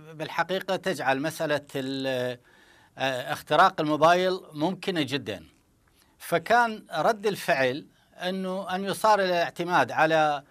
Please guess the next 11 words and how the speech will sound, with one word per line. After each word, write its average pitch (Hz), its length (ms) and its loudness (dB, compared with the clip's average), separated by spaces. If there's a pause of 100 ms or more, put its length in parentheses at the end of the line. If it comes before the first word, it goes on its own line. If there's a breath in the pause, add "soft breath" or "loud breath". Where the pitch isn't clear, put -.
(340 soft breath)
المحطات 165 580 4
الراديوية، 160 760 4
آه، 170 360 0
عبر 165 300 0
البيجر. 113 520 -6 (600 soft breath)
لكن 147 260 0
الخطأ 254 360 2
الاستراتيجي 175 580 0
اللي 147 180 -4
وقعوا 123 380 0
به 127 320 -6